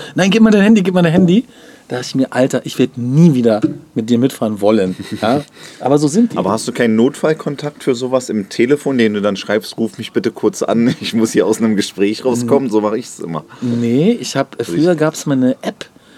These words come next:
Speaker 1: da konntest du nur auf den Knopf drücken oder die Zeit einstellen und dann hast du einen, einen Anruf bekommen.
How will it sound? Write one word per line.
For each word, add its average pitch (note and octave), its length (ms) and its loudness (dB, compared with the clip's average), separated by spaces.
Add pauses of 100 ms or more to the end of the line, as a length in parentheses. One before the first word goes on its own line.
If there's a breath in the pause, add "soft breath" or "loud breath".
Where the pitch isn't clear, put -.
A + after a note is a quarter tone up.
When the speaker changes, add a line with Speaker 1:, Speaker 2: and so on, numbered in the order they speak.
(140 soft breath)
Speaker 1:
da A#2 120 -4
konntest D3+ 420 -4
du C#3+ 60 -2
nur C#3 140 2
auf B2+ 40 -4
den B2 100 -10
Knopf F3 280 -4
drücken G#3 320 -2
oder C3+ 100 4
die A2+ 80 0
Zeit D3+ 240 -4
einstellen G3 320 -6
und C#3+ 160 -6
dann B2+ 140 -6
hast D3+ 200 -8
du D3 100 -2
einen, C#3 340 -6
einen B2+ 120 -4 (240)
Anruf C3+ 260 -6
bekommen. F#2+ 280 -8